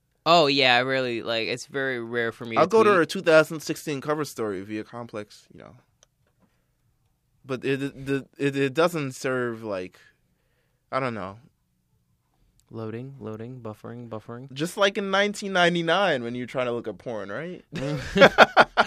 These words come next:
Speaker 2: This is literally
Speaker 1: You
Speaker 2: like
Speaker 1: remember that episode where comic book guy had, like, like, he didn't, he had, like, broad, like, he, he had, like, um, he had, like, a phone line for his computer?
Speaker 2: Right.
Speaker 1: And the porn was loading ever so slowly?
Speaker 2: She's mad under.
Speaker 1: Shit.
Speaker 2: Yes.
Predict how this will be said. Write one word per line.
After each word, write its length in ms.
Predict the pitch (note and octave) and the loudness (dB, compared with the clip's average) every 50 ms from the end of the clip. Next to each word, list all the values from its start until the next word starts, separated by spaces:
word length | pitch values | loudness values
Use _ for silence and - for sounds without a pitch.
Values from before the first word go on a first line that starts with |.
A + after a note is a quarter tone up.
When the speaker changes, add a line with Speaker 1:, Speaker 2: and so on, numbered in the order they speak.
| A3 G#3+ G3 - - - - - A#3 - - | 0 -2 -6 -6 -6 -8 -6 -6 -6 -2 2
Speaker 2:
This 200 | E3+ F3+ G3+ G#3 | 4 4 4 4
is 160 | A3 G3+ G3 | 2 0 6
literally 360 | G3+ G3+ G3 G3 G3 G3 F#3+ | 8 10 10 10 10 10 8
Speaker 1:
You 160 | F#3 F3+ C4+ | 8 8 8
Speaker 2:
like 100 | - C4+ | 8 8
Speaker 1:
remember 120 | C#4 C4+ C4 | 10 10 10
that 160 | A#3+ A3 G3 | 10 10 10
episode 340 | G3+ F#3 G3 G3 - G#3 F3+ | 8 8 6 4 2 4 4
where 120 | E3 D#3 | 2 2
comic 360 | - F3 F3+ D#3+ F3 D#3 D#3+ | 2 2 2 2 2 0 -2
book 160 | E3 E3+ D3+ | -4 -2 2
guy 200 | D3 E3+ D#3+ D#3+ | 6 8 10 10
had, 180 | E3 F3+ D#3 C#3 | 10 8 6 4
like, 340 | C#3 C#3 C3+ D#3+ C#3+ C3 - | 4 4 2 2 -2 -4 0
like, 260 | D3+ C#3+ C3 B2 - | 2 2 2 2 0
he 120 | - F3 E3+ | -2 0 0
didn't, 180 | E3+ E3+ E3+ | 2 0 0
he 180 | E3 - E3+ F3+ | -2 -2 2 4
had, 120 | F3 E3+ D#3 | 4 4 4
like, 260 | D#3 D3 C3+ C#3+ C3 | 4 2 2 2 0
broad, 400 | C#3 C#3 C#3 C#3+ C#3+ C3+ B2+ - | 2 6 6 6 6 6 2 -2
like, 260 | C3+ D3 D3 C#3 B2+ C3+ | -2 0 0 0 -2 -4
he, 260 | - F3+ F3 F3+ F3 | -4 -4 -2 -2 -2
he 180 | D3+ E3+ E3+ F3 | -2 -4 -2 -2
had, 300 | F3 D#3+ D3+ D3 C3+ B2 | 0 0 -2 -2 -6 -6
like, 320 | C3+ C#3 C3+ C3 B2 - | -4 -2 -2 -2 -2 -2
um, 280 | B2+ A#2+ A#2+ A#2+ A#2+ C3 | -2 -2 -2 -2 -4 -4
he 100 | D3+ D#3 | -4 -4
had, 100 | D3 C3 | -2 -2
like, 140 | C3+ B2 - | -2 -2 -4
a 60 | B2+ | -4
phone 320 | - - D3 C#3 C#3 C#3+ D3 | -4 -2 -2 -2 -2 -2 -2
line 280 | C#3+ C#3+ D3 D3 D3 D3+ | -2 -2 0 -2 -2 -2
for 120 | - D3+ | -2 -2
his 100 | C#3+ C#3 | -2 -2
computer? 440 | - C#3+ C#3 C3+ C#3+ C#3+ D3+ D#3+ E3 C#3+ | -4 -8 -6 -4 -4 -2 0 0 0 0
Speaker 2:
Right. 300 | C3+ C#3 C#3 A#2+ G#2+ B2 | 0 0 2 2 2 0
Speaker 1:
And 120 | D3 D3+ | 0 0
the 40 | D3+ | 0
porn 340 | C3 - - G3 F3 E3+ F3 | -2 0 2 4 4 4 4
was 140 | E3+ D#3+ D3+ | 2 0 -2
loading 400 | C#3 C#3+ D3+ D3+ D3+ D3+ D3+ D3 - | -2 0 2 2 4 2 0 -2 0
ever 300 | - D3+ D3+ C#3+ D#3 F3 | 0 0 2 2 0 0
so 220 | E3+ - E3 D#3 | 0 0 -2 -2
slowly? 580 | D3 - - C#3+ D3+ D3 D3 D3+ D#3+ E3+ F#3 E3+ _ - - D3+ E3 D#3 D3 - _ _ _ _ _ _ _ _ _ _ _ | -2 -4 -4 -2 0 0 0 0 0 -2 -2 -4 _ -12 -12 -12 -12 -12 -14 -18 _ _ _ _ _ _ _ _ _ _ _
Speaker 2:
She's 240 | - - D#3+ E3 E3 | -10 -6 -6 -4 -2
mad 280 | D3 C#3 C#3 C#3+ C#3+ - - | 0 2 2 4 4 2 2
under. 200 | C3 C3+ C#3+ D3 | 0 0 2 4
Speaker 1:
Shit. 280 | D3+ F3+ D#3+ A#2+ - _ _ | 6 6 6 4 2 _ _
Speaker 2:
Yes. 580 | - B2 C#3 E3+ G3 A#2 - - - - - - | -6 -4 -2 0 0 0 -2 -6 -12 -20 -20 -20